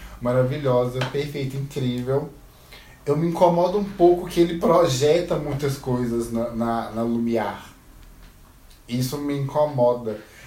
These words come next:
E, por exemplo, eu, eu, go-, eu, que-, eu gosto muito desse plot dela,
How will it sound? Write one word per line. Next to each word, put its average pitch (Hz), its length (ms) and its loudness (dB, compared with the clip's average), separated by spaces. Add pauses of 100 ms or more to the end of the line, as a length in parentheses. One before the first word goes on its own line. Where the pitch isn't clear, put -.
(160)
E, 139 160 -4
por 143 160 0
exemplo, 127 720 -2 (480)
eu, 151 260 2
eu, 156 160 2
go-, 147 260 4
eu, 151 120 2
que-, 165 120 -6
eu 165 220 0
gosto 143 240 0
muito 151 160 -6
desse 175 200 -4
plot 135 360 0
dela, 127 420 0